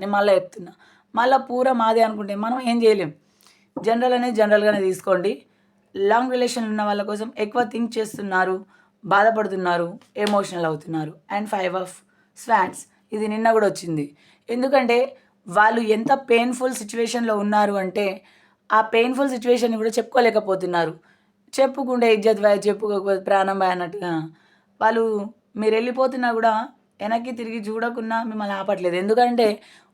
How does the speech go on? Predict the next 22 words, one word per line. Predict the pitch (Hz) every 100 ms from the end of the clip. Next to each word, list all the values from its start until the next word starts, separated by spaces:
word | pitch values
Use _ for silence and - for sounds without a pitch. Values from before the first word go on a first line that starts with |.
| -
వాళ్ళు | 190 226 254 247
చేసిన | 233 240 269 277 - - _ _ 165 190
బాధ | 220 262
ఏందో | 269 269 226
వాళ్ళే | 202 226 247
అనుభవిస్తారు | 247 226 214 214 196
తప్ప | 190 - 196 185 208 _ _ _ _ -
ఇంకా | 226 254 226
వేరే | 233 247
వా-, | 233 233 - 202
మీకు | 233 247 277 269
మీ | 226 233
దాకా | 233 240 220 196
రావద్దు, | 208 220 185 226 494 _ _ _ _ 220
మిమ్మల్ని | 220 214 214 202
డిస్టర్బ్ | - 226 -
చేయొద్దు | 202 190 180 196 214 _ _ _ _ _ -
అని | 214 226 214 202 - _ _ _ _ _ -
అనుకొని | 190 208 220 262 285 285 - 190
ఆ | 175
బాధ | 190 202 233
అనేదో | 226